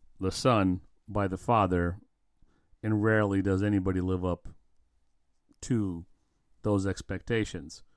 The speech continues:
So Adolin is right to be cautious, but I think, and it's said in the book by other characters, and I tend to agree with them,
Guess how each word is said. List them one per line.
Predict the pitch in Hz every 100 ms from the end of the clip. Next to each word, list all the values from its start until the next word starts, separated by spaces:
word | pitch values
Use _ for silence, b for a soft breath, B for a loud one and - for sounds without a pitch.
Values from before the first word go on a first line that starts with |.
| _ _ _ _ _ _
So | - 131 110 101 95 92 - _ _ _
Adolin | 120 131 110 98 98 107 - _ _
is | - 107
right | 113 113 117 113
to | -
be | 104 101 98 95 92 - - _ _ -
cautious, | 123 127 139 196 214 - - _ _ _
but | 101 104 107
I | 104
think, | 104 - 113 107 101 - _ _ _ -
and | 117 110
it's | 101
said | - 113 98
in |
the | 92
book | 87 98 95
by | 95
other | 92 87
characters, | 139 110 90 - 90 90 - - - - _ _
and | -
I | 113
tend | - 98
to | 95
agree | 90 117 151
with | 95
them, | 90 90 90